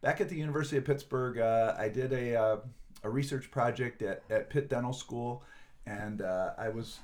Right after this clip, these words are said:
you know, I saw the dental students there, and I kinda, it came back to me about wanting to be a dentist when I was a kid. And as I saw the, uh, the students, I thought, "You know, I could do this." And, uh, um, you know, that's how it came about. And when I, when I went to my ten-year high school reunion,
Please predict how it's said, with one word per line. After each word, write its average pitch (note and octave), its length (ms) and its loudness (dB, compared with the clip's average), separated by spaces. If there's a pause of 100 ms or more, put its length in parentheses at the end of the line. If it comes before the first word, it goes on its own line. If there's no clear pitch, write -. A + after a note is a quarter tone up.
you D3 80 -2
know, A2+ 80 0
I G#2 80 -2
saw D3+ 240 -4
the D#3 100 -4
dental C3+ 280 0
students C3 420 -6
there, A#2 240 0
and A2 80 0
I G2 60 -2
kinda, C3 400 0 (440)
it G2 120 -14
came C#3 180 -2
back B2 300 0
to A#2+ 80 -8
me A#2 220 -2
about G#2 280 0
wanting G#2+ 300 -2
to G#2 40 -10
be A2+ 120 -4
a G#2 40 0
dentist G#2 360 -4
when G2+ 100 -4
I G2+ 80 -4
was G2+ 140 -6
a G2+ 40 -4
kid. A2 280 -4
And G2 160 -4 (400)
as C3 160 0
I C3+ 100 8
saw F3+ 300 6
the, D#3+ 260 4
uh, B2+ 300 6 (100)
the A#2 80 -6
students, C#3+ 400 -4
I B2 80 0
thought, C3+ 260 -4
"You D#3 100 -6
know, F#3+ 140 -8
I G3+ 100 -6
could D#3+ 180 -8
do D#2+ 160 -8
this." D2 400 -10 (100)
And, G#2+ 240 -4
uh, G#2+ 280 2 (640)
um, F#2+ 420 -12 (140)
you D3 80 -4
know, C3+ 160 0
that's E3 240 0
how D3+ 180 6
it C#3 80 4
came C3 240 2
about. A2 380 2
And B2 100 2
when D3 160 4
I, C#3+ 200 6 (120)
when C#3 140 4
I C#3+ 60 6
went G3 200 2
to A3+ 60 -6
my D#3 160 2
ten-year D3+ 340 0
high C3+ 160 6
school B2+ 260 0
reunion, B2+ 520 2